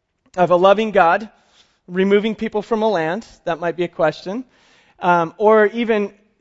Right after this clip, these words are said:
the, I, explain, explaining a little bit of the theology of land and why Israelites there, and what does that have to do with today. So if you wanna know any of those kind of questions, you can ask them. If you don't, don't ask them, and then we won't answer 'em. But, uh,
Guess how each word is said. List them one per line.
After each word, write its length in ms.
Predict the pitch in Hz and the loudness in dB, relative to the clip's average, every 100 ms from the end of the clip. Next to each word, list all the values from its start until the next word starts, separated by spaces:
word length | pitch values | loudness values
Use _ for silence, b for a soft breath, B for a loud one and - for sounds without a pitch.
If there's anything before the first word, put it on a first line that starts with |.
| _ | _
the, 200 | 190 208 | 0 2
I, 140 | 214 208 233 | 2 2 0
explain, 500 | - - 226 226 220 | -2 -6 -2 -2 -4
explaining 540 | 196 - 226 226 220 | -10 -6 0 0 0
a 40 | 202 | 0
little 220 | 208 208 | 0 2
bit 160 | 202 | 2
of 100 | 185 | 0
the 180 | 165 165 | 2 0
theology 580 | 160 208 196 196 190 190 | -2 0 4 6 4 0
of 100 | 160 | -4
land 440 | 175 185 175 170 | -2 0 0 0
and 220 | 160 160 147 | -2 -4 -2
why 340 | 180 185 175 180 | 0 2 2 0
Israelites 560 | 180 180 165 160 - | -6 -4 -2 -2 -4
there, 440 | - 185 175 180 180 b b b - | 0 2 2 0 -6 b b b -12
and 380 | 175 165 160 156 | -4 -2 -2 -6
what 240 | 175 180 | -4 0
does 120 | 190 175 | 0 0
that 100 | 165 | -2
have 180 | 175 | -4
to 80 | 156 | -6
do 160 | 151 156 | -8 -6
with 140 | 147 | -8
today. 500 | - 151 156 156 156 - _ _ _ _ _ _ | -8 -2 0 0 -2 -10 _ _ _ _ _ _
So 220 | 185 165 | 0 0
if 100 | 160 | 0
you 60 | |
wanna 200 | 226 220 | -2 0
know 120 | 202 196 | 2 2
any 120 | 185 | 0
of 80 | 165 | 0
those 200 | 160 - | -2 -2
kind 160 | 165 | -10
of 60 | 151 | -6
questions, 400 | 160 147 156 143 | -4 -4 -6 -10
you 60 | |
can 160 | 147 147 | -8 -6
ask 220 | 139 135 | -6 -8
them. 80 | 151 | -12
If 100 | 131 | -12
you 80 | 147 | -6
don't, 300 | 143 139 - | -4 -4 -8
don't 160 | 147 127 | -12 -10
ask 220 | 135 - | -12 -14
them, 140 | 143 | -14
and 100 | 135 | -14
then 80 | 139 | -12
we 100 | 143 | -10
won't 180 | 135 120 | -10 -10
answer 260 | 131 - 120 | -12 -14 -16
'em. 80 | |
But, 300 | 117 139 127 | -6 -6 -4
uh, 180 | 165 156 | -6 -6